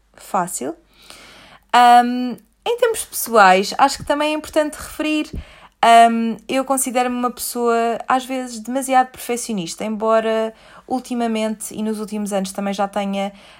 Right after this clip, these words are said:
já me tenha permitido aceitar as minhas falhas. Ah, e se eu não conseguisse aceitar as minhas falhas, nunca na minha vida tinha criado uma página do Instagram ou até mesmo um podcast, porque eu sempre pensei que isto tem de ser super profissional, tem de estar tudo perfeitinho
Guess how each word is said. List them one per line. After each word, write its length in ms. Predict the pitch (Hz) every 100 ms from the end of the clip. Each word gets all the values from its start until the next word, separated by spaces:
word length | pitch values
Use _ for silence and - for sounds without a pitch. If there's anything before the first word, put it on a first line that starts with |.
| - 196
já 200 | 226 226
me 80 |
tenha 240 | 233 233 226
permitido 500 | 226 226 220 214 214
aceitar 360 | 214 220 214 202
as 140 | 208
minhas 240 | 208 202
falhas. 580 | - 185 180 196 226 - _ _ _ -
Ah, 240 | 208 202 -
e 260 | 214 208 208
se 520 | - - 214 214 214
eu 100 | -
não 140 | 233 247
conseguisse 460 | 247 247 240 226
aceitar 400 | 226 233 220 208
as 100 | 214
minhas 200 | 214 208
falhas, 460 | - 190 196 208 - - - -
nunca 320 | 294 339 320
na 80 | 285
minha 160 | 277
vida 200 | 254 247
tinha 220 | 262 240 247
criado 260 | 240 233
uma 120 | 226
página 320 | 233 233 226 214
do 100 | 226
Instagram 560 | - 220 220 226 247
ou 380 | - 202 202 - -
até 200 | 202 214
mesmo 300 | 214 208 214
um 60 |
podcast, 480 | 214 208 - 190 190
porque 180 | - 247
eu 40 |
sempre 200 | 233 226
pensei 340 | 226 226 233 214
que 120 | 208
isto 100 | -
tem 160 | 208 202
de 60 |
ser 280 | - 208 190 - - - - -
super 400 | - 381 339 339
profissional, 720 | - 330 320 320 302 302 294
tem 160 | 294
de 60 | 277
estar 340 | 277 262 - -
tudo 280 | 330 330
perfeitinho 840 | - - 277 262 262 254 254 262